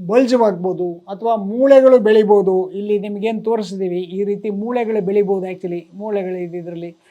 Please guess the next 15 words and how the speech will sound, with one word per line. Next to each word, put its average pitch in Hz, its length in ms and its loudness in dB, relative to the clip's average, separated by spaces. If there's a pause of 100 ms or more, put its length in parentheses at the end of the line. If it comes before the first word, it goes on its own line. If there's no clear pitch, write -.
(240)
ಅಥವಾ 208 180 -2
ಈ 202 100 -2
ಡಿ-, 202 260 4
ಡಿಸ್ಕ್ 214 300 -4
ಬಲ್ಜ್ 202 280 0
ಬರ್ಬೋದು 170 680 -6
ಇದರಲ್ಲಿ. 175 400 -10 (400)
ಈ, 202 40 -12
ಈ 220 320 -2
ಸಮಸ್ಯೆಗಳನ್ನು 262 800 0
ಸೇರಿದ್ರೆ 240 680 -4
ಇವು 262 400 -6
ಏನಕ್ಕೆ 254 500 -4
ಸಾಮಾನ್ಯವಾಗಿ 254 800 -2
ಕಾಣುವಂಥ 240 460 -2